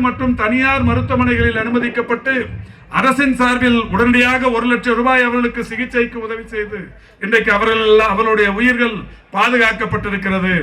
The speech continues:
அதற்காக இந்த அரசு இதுவரை செலவிட்டிருக்கிற தொகை இருநூத்தி இருபத்தி ஒரு கோடியே பதினோரு லட்சம் ரூபாய். அந்த வகையில் அந்த திட்டம் இன்றைக்கு தமிழ்நாட்டில் ஒரு மிக சிறந்த திட்டமாக இன்றைக்கு இருந்து கொண்டிருக்கிறது.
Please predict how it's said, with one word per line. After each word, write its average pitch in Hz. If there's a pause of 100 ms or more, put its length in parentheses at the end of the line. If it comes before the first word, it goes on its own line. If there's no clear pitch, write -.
(460)
அதற்காக 226
இந்த 240 (100)
அரசு 247 (460)
இதுவரை 226 (100)
செலவிட்டிருக்கிற 226 (100)
தொகை 208 (440)
இருநூத்தி 247 (100)
இருபத்தி 247
ஒரு 233
கோடியே 226 (120)
பதினோரு 240
லட்சம் 208
ரூபாய். 202 (600)
அந்த 202
வகையில் 233 (140)
அந்த 208
திட்டம் 247
இன்றைக்கு 220
தமிழ்நாட்டில் 220 (280)
ஒரு 202
மிக 226
சிறந்த 254
திட்டமாக 220 (100)
இன்றைக்கு 202 (400)
இருந்து 240
கொண்டிருக்கிறது. 196